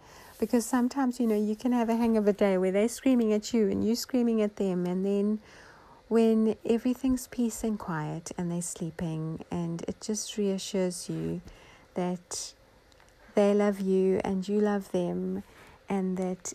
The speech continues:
everything is right with the world. Yeah, and to just, um, like I say, enjoy motherhood and all that comes with it. It's an amazing job.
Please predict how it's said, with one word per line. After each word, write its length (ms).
everything 480
is 200
right 280
with 140
the 100
world. 560
Yeah, 540
and 200
to 140
just, 760
um, 680
like 240
I 60
say, 420
enjoy 1040
motherhood 640
and 280
all 180
that 260
comes 360
with 240
it. 400
It's 180
an 80
amazing 640
job. 260